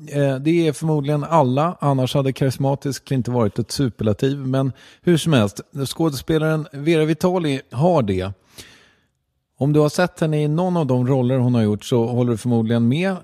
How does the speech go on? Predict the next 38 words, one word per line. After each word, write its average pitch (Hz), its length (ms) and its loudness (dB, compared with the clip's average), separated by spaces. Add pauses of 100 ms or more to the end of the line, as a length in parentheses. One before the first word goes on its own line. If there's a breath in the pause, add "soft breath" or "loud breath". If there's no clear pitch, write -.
(200)
Jag 120 260 0
har 120 360 -2
haft 120 380 -2
en 120 100 0
hektisk 131 520 -2
höst 156 380 0
så 123 100 -2
jag 107 100 4
har 113 60 2
missat 123 540 0
Vera 127 360 2
i 123 140 2
Monica 117 420 0
Z, 151 560 -2 (300 loud breath)
men 127 260 2
det 139 80 0
är 135 40 0
jag 135 140 -2
tydligen 123 320 0
rätt 120 200 0
ensam 123 500 0
om, 123 180 2
har 120 140 2
jag 107 100 -4
förstått. 110 380 -2
Den 120 220 2
ligger 120 360 -2
fortfarande 147 480 0
på 135 100 -2
något 120 160 0
slags 117 260 -2
biotopp 110 680 0
fast - 280 -2
den 107 80 -2
hade 104 220 0
premiär 98 420 0
i 92 80 -2
september. 95 540 -6